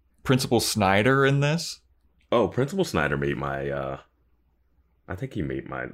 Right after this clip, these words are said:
Speaker 2: no, he didn't make my list.
Speaker 1: 'Cause I am so, I, he's funny in, like, the ridiculousness that he, the lengths that he will go to blame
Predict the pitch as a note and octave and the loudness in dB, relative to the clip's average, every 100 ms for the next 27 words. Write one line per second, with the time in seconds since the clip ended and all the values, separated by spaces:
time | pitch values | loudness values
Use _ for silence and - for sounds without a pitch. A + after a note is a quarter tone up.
0 | - F2+ G#2 F2+ G2 F#2+ C#2 D2 C#2+ C2+ | -6 0 0 2 2 0 0 -4 -6 -10
1 | B1+ B1+ - - - - - _ _ _ | -10 -8 -8 -10 -20 -20 -20 _ _ _
2 | _ _ _ - C#3 A2+ - D#3+ A3 G3 | _ _ _ -2 0 2 2 4 4 4
3 | D3 - - - - - - D3+ D3 F3+ | 4 0 -12 -6 -2 0 2 4 6 6
4 | F#3 - - - A#2 A#2+ - - A#2+ B2 | 4 0 -6 0 4 4 2 0 4 4
5 | - - B2 D#3 F#3+ G3+ C#2 C3+ A#2+ A#2 | 2 4 6 6 4 2 4 6 6 4
6 | - A2 G2 G2 F2 A2+ A#2 C#3 C#3 - | 4 2 4 2 4 2 4 4 2 2
7 | C#3+ C3+ - - G2+ G2+ B2 A2 G2+ G#2+ | 2 2 -2 2 4 4 4 6 8 6
8 | B2+ C3 A#2+ A#2 G2+ G2+ G2 G#2 A2 F2+ | 6 2 4 4 6 6 6 6 4 4
9 | G2+ G2+ | 4 4